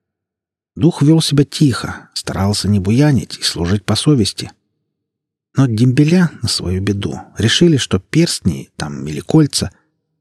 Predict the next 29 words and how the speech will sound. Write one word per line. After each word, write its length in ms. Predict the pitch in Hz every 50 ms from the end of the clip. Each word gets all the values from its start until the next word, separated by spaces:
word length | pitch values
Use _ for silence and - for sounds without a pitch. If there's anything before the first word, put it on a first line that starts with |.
| _ _
им 200 | - 101 104 98
оно 180 | 95 92 95 90
все 200 | - - 123 -
пофигу. 460 | - - 110 - - 69 71 - - _ _ _ _ _ _ _ _ _ _ _ _ _ _ _ _ _ _ -
Призывника 520 | - 104 101 110 123 139 139 139 - 170 151
стали 280 | - - - 156 143
чморить, 500 | - - - - 135 143 151 147 - - _ _ _ _ _ _ -
как 180 | - - -
оно 160 | 110 110 110
и 40 | 117
положено, 500 | - - 156 156 139 101 82 80 76 73
по 140 | - - 90
законам 440 | 92 98 98 - 117 104 95 90 90
великой 420 | 95 117 117 110 98 - - 87
и 60 | 92
могучей 460 | 98 104 107 104 104 95 - - 85 -
российской 480 | 107 107 - - 101 95 - - 107
армии. 420 | 110 110 98 98 92 87 82 - _ _ _ _ _ _ _ _ _ _ _
А 100 | - -
когда 280 | 101 - 139 151 151 165
из 140 | 156 143 131
невинной 360 | 156 156 151 160 156 151 147
забавы 500 | 135 - 151 147 147 160 160 143 147 127 - _ _ _
процесс 440 | - - 123 - - - 156 135 - -
чморения 500 | - - - 135 135 139 139 131 127 117
перерос 500 | - 127 120 127 131 127 135 123 - -
в 100 | - -
серьезную 460 | - 127 131 135 131 123 113 120 117
потасовку 760 | - - - - 113 - - - 185 180 - - - 98 -